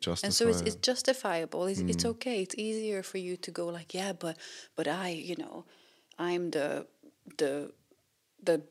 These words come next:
Speaker 1: brain, I'm the talent, I'm the this, I'm the that, it's my money, it's my this, it's my that." And it's like, "Sure, but then do it all by yourself."
Speaker 2: Yeah, right.
Speaker 1: And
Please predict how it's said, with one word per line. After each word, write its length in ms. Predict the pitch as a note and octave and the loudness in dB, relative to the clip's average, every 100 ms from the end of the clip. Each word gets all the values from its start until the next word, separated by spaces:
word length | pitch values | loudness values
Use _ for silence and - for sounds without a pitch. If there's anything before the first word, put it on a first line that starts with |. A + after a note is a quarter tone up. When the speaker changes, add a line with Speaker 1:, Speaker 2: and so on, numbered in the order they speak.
| - | -8
Speaker 1:
brain, 440 | F3 F3 D#3 D#3 D3+ | 4 4 4 0 2
I'm 220 | E3+ E3+ | 2 2
the 80 | - | -2
talent, 520 | - E3+ - E3 E3 | -6 -8 -6 -4 -2
I'm 160 | E3 E3 | 0 0
the 80 | |
this, 320 | D#3 D3 - E3+ | -2 -4 -2 -2
I'm 140 | E3 | -4
the 120 | F3 - | -4 -4
that, 240 | E3 E3+ | -2 0
it's 240 | D#3+ D#3 F#3 | 0 0 0
my 200 | E3+ E3 | 0 2
money, 340 | E3+ D#3+ D#3 | 0 0 -2
it's 160 | - F3 | -2 0
my 140 | E3+ | -2
this, 200 | E3+ E3+ | -2 -6
it's 100 | - | -4
my 200 | G3 F#3 | -4 -2
that." 180 | F#3 F#3+ | -2 -2
And 60 | F#3+ | -2
it's 160 | - | -6
like, 140 | G3 - | -4 0
"Sure, 560 | - C4+ A#3 - F#3+ _ _ _ _ _ | 2 4 4 2 -4 _ _ _ _ _
but 140 | - - | -2 2
then 160 | A3 | 2
do 160 | A3+ A3 | 4 4
it 160 | A3 - | 4 4
all 220 | G#3+ G#3+ | 4 4
by 200 | G3+ F3 | 0 0
yourself." 760 | E3+ - - A#3+ - - - - | -2 -2 -2 -2 -4 -6 -10 -4
Speaker 2:
Yeah, 160 | F2+ E2 | -2 0
right. 240 | E2+ D#2+ - _ _ _ _ _ - | -2 -4 -10 _ _ _ _ _ 0
Speaker 1:
And 280 | F#3 F#3 | 0 0